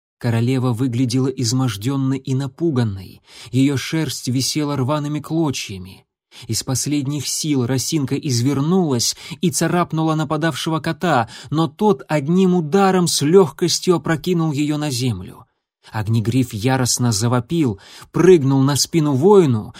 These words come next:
вцепился ему в плечи и, прежде чем тот успел опомниться, повалил на землю. Воспрянувшая духом Росинка пустила в ход когти. Воин завопил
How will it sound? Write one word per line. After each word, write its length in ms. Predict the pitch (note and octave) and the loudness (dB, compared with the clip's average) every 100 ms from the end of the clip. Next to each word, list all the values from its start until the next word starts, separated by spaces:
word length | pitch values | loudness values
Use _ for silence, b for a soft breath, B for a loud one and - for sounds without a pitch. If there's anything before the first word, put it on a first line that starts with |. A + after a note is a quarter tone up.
| B | B
вцепился 640 | - - F3 G#3 F#3 A#2+ D#3 | -6 0 0 4 4 4 2
ему 180 | D#3 | 0
в 140 | D#3 - | -2 0
плечи 580 | G3+ A#3 G3 - B2 B D#3+ | 0 2 0 2 -2 B -4
и, 100 | D#3+ | -4
прежде 480 | D3 F3 F#3 B2+ D3 | 0 4 4 4 0
чем 240 | - D#3 - | 0 -2 -2
тот 160 | D3+ | -2
успел 320 | C#3+ - D#3+ | -4 -2 -2
опомниться, 680 | - - G#3 F#3+ F#3+ - G3 | -2 0 2 4 2 2 -2
повалил 560 | - F3+ F3 F3 F3 E3 | 0 0 2 2 2 2
на 160 | D#3+ | 0
землю. 540 | B2+ C3+ G#2+ F#2+ - - _ _ _ _ | 0 -2 -2 -6 -16 -20 _ _ _ _
Воспрянувшая 800 | G#2 A2 - A#2+ A#2+ A2 - A#2+ | -6 -4 -2 0 0 -2 -2 -2
духом 340 | A#2+ A#2 A#2 | -2 -2 0
Росинка 640 | A#2 A2 - D3 D#3 D3 B B - | 0 -2 -4 -4 -2 -2 B B -4
пустила 520 | C3+ - - D3+ D3+ | -4 -2 -2 0 0
в 60 | - | -2
ход 280 | E3 D3+ | -2 -2
когти. 640 | - E3+ B2+ - - A#2 - B B | -4 -2 -2 -4 -10 -10 -16 B B
Воин 440 | A#2+ G#2 D#3+ D3+ B2 | -8 2 2 4 2
завопил 640 | A#2 D3 D3+ G3+ G#3 F#3+ | 2 0 0 2 2 2